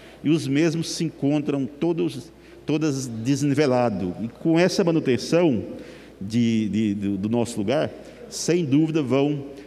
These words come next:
ajeitar ali também aqueles paralelepípedos, nivelar aqueles paralelepípedos, pra poder as pessoas terem mais segurança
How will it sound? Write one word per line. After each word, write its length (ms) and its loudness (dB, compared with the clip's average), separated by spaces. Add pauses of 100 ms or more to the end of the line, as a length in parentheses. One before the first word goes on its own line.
(140)
ajeitar 560 0
ali 160 0
também 520 -2 (160)
aqueles 360 -4
paralelepípedos, 800 -2
nivelar 420 2
aqueles 320 -4
paralelepípedos, 880 -2 (380)
pra 120 -4
poder 280 0
as 100 -2
pessoas 400 -4
terem 240 0
mais 220 0
segurança 680 -2